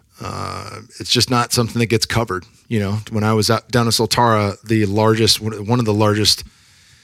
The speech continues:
uh, dairy manufacturers in Texas blew up. Fucking mushroom cloud. You can see it on video. I was watching it on Twitter. I was like, "Holy shit.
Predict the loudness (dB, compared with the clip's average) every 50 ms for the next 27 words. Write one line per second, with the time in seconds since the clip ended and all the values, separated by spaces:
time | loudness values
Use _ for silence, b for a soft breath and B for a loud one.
0 | B B B -4 -2 0 0 -2 -2 -2 2 2 4 4 4 2 2 -2 -2 0
1 | 0 0 2 2 2 2 2 2 2 0 -2 0 2 0 2 2 2 0 -2 -2
2 | 0 2 2 2 2 0 -2 -6 -12 -16 -4 -2 -2 0 0 -2 -2 0 2 2
3 | 2 2 0 -4 -6 -4 -4 -2 -2 -4 -6 -8 -10 -6 -4 -2 0 2 2 2
4 | 2 0 2 2 2 2 2 0 -2 0 -2 0 0 0 -2 -2 -4 -4 -2 0
5 | 0 0 2 0 -2 -2 -4 -6 -4 -2 0 0 2 2 2 2 0 0 2 0
6 | 2 2 2 2 2 0 -2 -4